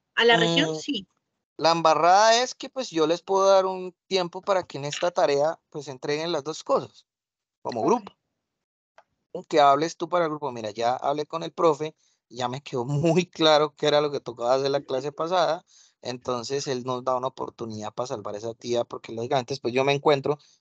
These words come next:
Speaker 2: y yo no le voy a ver coherencia, yo, "Pero, pues, fue lo que
Speaker 1: Sí,
Speaker 2: hicieron".
Speaker 1: total.
Speaker 2: ¿Sí? O sea, voy a ver como una, hay un roto. Yo prefiero, más bien se unen, ya que la tienen clara, y que salgan a flote y hagan algo bien bonito. Yo prefiero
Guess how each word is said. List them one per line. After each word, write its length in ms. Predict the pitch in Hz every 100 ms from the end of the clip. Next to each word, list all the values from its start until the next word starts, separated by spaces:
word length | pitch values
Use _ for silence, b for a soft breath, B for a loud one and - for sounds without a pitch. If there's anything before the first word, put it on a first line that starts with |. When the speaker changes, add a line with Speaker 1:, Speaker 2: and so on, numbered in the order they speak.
| _ -
Speaker 2:
y 140 | 123
yo 140 | 127
no 140 | 127 131
le 80 | 139
voy 120 | 139
a 120 | 139
ver 80 | 135
coherencia, 580 | 139 113 120 123 117 127
yo, 160 | 120
"Pero, 220 | - 104 98
pues, 200 | - _ _ _ _ _
fue 100 | 107
lo 100 | 117
que 100 | - - - 113
Speaker 1:
Sí, 240 | 127 113
Speaker 2:
hicieron". 100 | 101
Speaker 1:
total. 380 | 139 190 - 190 - _ _ -
Speaker 2:
¿Sí? 200 | 170 185
O 20 |
sea, 180 | - 123
voy 320 | 113 113 117 117
a 40 |
ver 140 | 127 135
como 200 | 139 131
una, 280 | 135 135 131 127 110
hay 220 | 104 117 123
un 160 | 123
roto. 320 | 131 127 -
Yo 140 | 120 139
prefiero, 440 | 165 160 156 113 _ b b
más 160 | 117 127
bien 200 | 139 147
se 120 | 175 165
unen, 240 | 147 117
ya 100 | 113
que 140 | -
la 100 | 151
tienen 280 | 156 151 160
clara, 420 | - 170 143 175 - _ -
y 100 | 131
que 140 | 127
salgan 480 | - 123 113 120 135
a 100 | 127
flote 380 | - 120 117 135
y 100 | 123
hagan 240 | 120 117
algo 200 | 113 117
bien 140 | 117 113
bonito. 360 | 139 196 - - _ _
Yo 140 | 151 160
prefiero 480 | 180 - 180 175